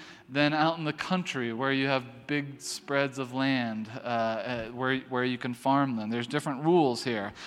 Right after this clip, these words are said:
Uh, so in the city, it's, it's more like you're pawning your land. If you have to sell your house within the city, you have a period of time. They say it was a year. You have a year in order to reclaim that land.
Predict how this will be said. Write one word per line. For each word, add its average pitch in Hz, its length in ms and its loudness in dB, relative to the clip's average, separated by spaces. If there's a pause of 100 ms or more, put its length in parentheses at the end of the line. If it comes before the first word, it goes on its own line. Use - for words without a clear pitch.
(240)
Uh, 131 200 6
so 170 180 4
in 165 80 2
the 156 80 2
city, 196 400 4
it's, - 320 4
it's 156 180 2
more 175 200 4
like 175 240 4
you're 165 100 4
pawning 165 760 4 (320)
your 135 200 4
land. 131 320 4
If 131 120 -2
you 160 80 6
have 160 120 4
to 160 80 -6
sell 170 320 6
your 160 160 6
house 165 400 4
within 151 280 2
the 143 80 2
city, 185 480 4 (300)
you 143 100 0
have 151 100 4
a 151 60 0
period 170 460 4
of 165 140 -2
time. 185 400 2
They 120 80 -4
say 147 180 0
it 147 40 2
was 135 120 -2
a 143 60 2
year. 143 500 2
You 123 80 2
have 135 140 4
a 139 40 2
year 175 460 2
in 160 80 4
order 156 260 4
to 123 60 -4
reclaim 185 800 2
that 147 220 4
land. 160 420 2